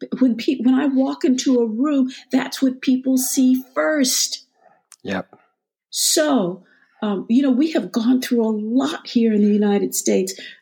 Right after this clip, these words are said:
Speaker 1: uh, this last year. Um, we have people, Black men have been killed, they've been murdered. Um, there's a trial going on right now.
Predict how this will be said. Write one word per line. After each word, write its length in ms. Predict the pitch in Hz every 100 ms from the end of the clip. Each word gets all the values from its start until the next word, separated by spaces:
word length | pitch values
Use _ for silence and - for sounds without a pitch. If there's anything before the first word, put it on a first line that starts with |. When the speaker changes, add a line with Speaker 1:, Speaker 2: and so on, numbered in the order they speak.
| -
Speaker 1:
uh, 180 | 196 185 -
this 300 | 214 226 -
last 580 | 220 196 190 - - -
year. 480 | 180 190 175 147 - _ _ - - -
Um, 360 | 185 175 165 - -
we 240 | 196 233 226
have 260 | 208 190 - -
people, 580 | - 254 262 226 - 180
Black 300 | 254 262 262
men 220 | 226 233
have 180 | 220 175
been 180 | 180 175
killed, 500 | - 262 247 247 247
they've 180 | 208 202
been 280 | 180 185 208
murdered. 400 | 240 247 285 - - - - -
Um, 260 | 196 180 175
there's 200 | 202 196
a 60 | 190
trial 440 | - 262 262 262
going 340 | 254 226 226
on 180 | 214 214
right 320 | 208 208 202
now. 520 | 208 202 208 190 170